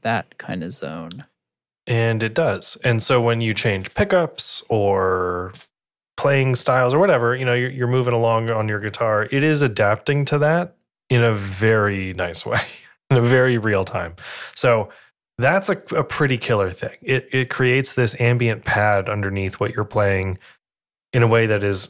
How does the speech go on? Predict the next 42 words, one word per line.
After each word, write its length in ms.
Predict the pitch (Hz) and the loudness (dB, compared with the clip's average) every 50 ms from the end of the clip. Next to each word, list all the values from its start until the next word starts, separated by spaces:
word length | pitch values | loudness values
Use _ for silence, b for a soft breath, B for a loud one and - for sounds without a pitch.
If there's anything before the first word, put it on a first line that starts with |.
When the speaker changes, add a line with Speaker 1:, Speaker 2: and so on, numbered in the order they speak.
| - - - | -10 -6 -4
Speaker 2:
hashtag 400 | 113 104 - - 110 101 98 95 | -2 -2 0 2 2 2 2 2
musical 400 | 101 110 120 139 139 - 156 160 | 2 2 2 2 2 2 2 2
and 100 | 151 127 | 2 2
usable 560 | 104 95 90 95 85 101 98 - 139 143 135 _ _ _ _ _ _ _ _ _ _ _ _ - | 0 -2 -2 -4 -4 -2 -4 -2 -4 -6 -10 _ _ _ _ _ _ _ _ _ _ _ _ -2
and 580 | 120 110 104 104 101 98 95 95 92 - - - - _ _ _ _ _ _ _ _ | 0 0 2 2 0 0 -2 -4 -6 -6 -8 -8 -12 _ _ _ _ _ _ _ _
isn't 480 | - 123 123 123 151 156 151 143 - - - _ _ - 123 | 0 2 2 4 2 2 0 0 -4 -6 -8 _ _ -4 -2
getting 260 | 120 120 120 131 131 | 0 2 2 2 2
in 120 | 131 123 | 2 2
the 80 | 120 113 | 2 2
way. 460 | 113 160 160 110 95 - - - - _ _ _ _ _ _ _ _ _ _ _ _ _ _ _ _ _ _ _ _ _ - | 2 0 -2 -2 -2 -6 -10 -14 -20 _ _ _ _ _ _ _ _ _ _ _ _ _ _ _ _ _ _ _ _ _ -2
You 60 | 120 | 0
know, 120 | 113 110 | 2 2
it's 200 | 113 120 110 - | 2 0 0 2
not 180 | 135 131 123 - | 2 2 2 2
Speaker 1:
Yeah. 60 | 170 | 0
Speaker 2:
clashing 380 | 185 123 117 123 - - 131 117 | 2 2 2 2 2 0 0 -2
with 160 | 110 104 - | -2 -2 -2
what 160 | 117 110 - | -4 -2 -2
you're 80 | 113 110 | -2 -2
playing 320 | 104 - 123 120 117 110 | 0 0 0 0 2 0
'cause 160 | 101 107 101 101 | 0 0 0 0
it's 160 | 104 98 - | 0 -2 -2
adapting 440 | 101 - 110 104 104 - - 107 101 | -2 0 0 0 0 0 -2 -4 -4
on 100 | 98 95 | -4 -4
the 80 | 95 | -6
fly. 300 | - - 135 123 107 95 B B B B B B B | -4 0 0 0 0 -2 B B B B B B B
So 300 | B - - 117 107 104 | B 0 2 2 2 2
combine 420 | - - - 131 117 131 127 139 135 | 0 -2 -2 2 2 4 2 4 2
that 160 | 135 139 135 | 0 0 0
with 140 | 131 120 113 | 0 -2 -2
a 40 | 98 | -4
pre-delay 560 | - - 127 117 117 117 131 127 135 143 147 | -4 -2 0 0 2 2 2 2 2 2 2
knob, 380 | 147 156 160 175 208 220 214 - - _ - | 0 0 0 0 -2 -4 -6 -12 -20 _ -4
as 360 | - 113 110 110 104 160 160 | 0 0 0 2 0 0 0
Speaker 1:
Mm-hmm. 180 | 175 160 190 269 - _ _ _ _ _ _ _ _ _ _ | 2 2 2 0 -2 _ _ _ _ _ _ _ _ _ _
Speaker 2:
all 320 | - 107 104 104 107 110 104 | -6 -2 0 0 0 0 0
reverbs, 540 | 110 113 113 117 120 123 120 117 - - - - | -2 -2 0 0 0 0 0 -2 -4 -6 -4 -4
I 80 | 113 110 | -4 -2
think, 180 | - 131 123 | -2 -2 -2
should 140 | - - 120 | -2 -2 0
have. 240 | - 196 240 240 - B B B B B B B B _ _ - | 2 2 0 0 -4 B B B B B B B B _ _ -2
And 640 | 127 120 117 117 117 110 110 107 104 101 98 - | 0 2 4 4 4 2 0 0 -2 -6 -8 -10